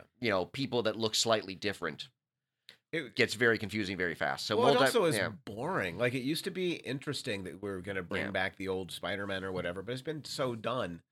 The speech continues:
Speaker 1: Yeah.
Speaker 2: Like, I don't know, maybe Doctor Doom could be trying to
Speaker 1: Yeah.
Speaker 2: like, harness the multiverse in some way. Like,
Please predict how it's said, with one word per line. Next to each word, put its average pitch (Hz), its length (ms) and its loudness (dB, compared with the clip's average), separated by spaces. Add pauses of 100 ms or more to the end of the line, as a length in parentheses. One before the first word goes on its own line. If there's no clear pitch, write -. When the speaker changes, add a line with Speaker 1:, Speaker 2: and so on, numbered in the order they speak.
(140)
Speaker 1:
Yeah. 69 160 -2 (420)
Speaker 2:
Like, - 140 -10 (120)
I 127 60 -4
don't 131 140 0
know, 110 100 -2
maybe 120 220 -2
Doctor 117 320 0
Doom 113 340 -6
could 101 240 -8
be 113 140 -6
trying 104 380 -2
to 87 260 -6 (920)
Speaker 1:
Yeah. 65 160 -6 (440)
Speaker 2:
like, 95 140 -8 (160)
harness 117 460 0
the 104 140 -6
multiverse 82 920 -6
in 90 180 -6
some 82 300 -6
way. 71 480 -6
Like, 95 180 -6